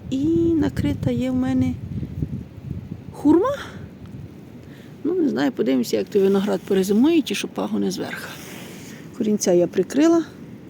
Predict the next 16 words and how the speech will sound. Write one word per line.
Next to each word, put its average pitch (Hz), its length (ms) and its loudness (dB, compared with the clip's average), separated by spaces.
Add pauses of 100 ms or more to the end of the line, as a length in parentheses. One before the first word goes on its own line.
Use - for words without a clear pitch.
(720)
а 214 200 4
зверху 240 480 2
не 208 120 4
накривала 202 640 2
всього. 165 480 -2 (300)
Побачимо, 220 500 0 (920)
чи 226 180 4
вимерзне 247 560 6
він, 233 200 6
чи 214 180 2
ні. 165 220 0 (420)
Дасться 196 380 -2
чути. - 380 -12 (1700)
Ось 214 180 -2
такі - 280 -2
справи. 165 400 -4